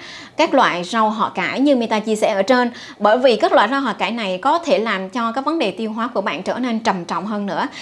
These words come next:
Nên là cách giải pháp ở đây là gì? Đầu tiên là bạn hãy nên chữa lành cái đường tiêu hóa trước bằng những giải pháp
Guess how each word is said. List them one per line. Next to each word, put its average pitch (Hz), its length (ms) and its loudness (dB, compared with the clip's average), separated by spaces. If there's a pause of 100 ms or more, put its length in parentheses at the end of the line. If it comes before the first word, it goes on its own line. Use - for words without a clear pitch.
(200)
Nên 294 160 6
là 254 180 4
cách - 120 0
giải 214 180 4
pháp 359 220 0
ở 226 80 2
đây 240 120 2
là 220 80 2
gì? 185 380 2
Đầu 196 240 2
tiên 254 340 0
là 190 160 -2
bạn 180 240 -4
hãy 196 260 -2
nên 294 360 4 (480)
chữa 262 180 4
lành 233 280 2
cái 240 60 -2
đường 220 200 2
tiêu 220 140 -2
hóa 240 260 0
trước 359 220 2
bằng 180 180 0
những 226 220 0
giải 202 140 4
pháp - 240 0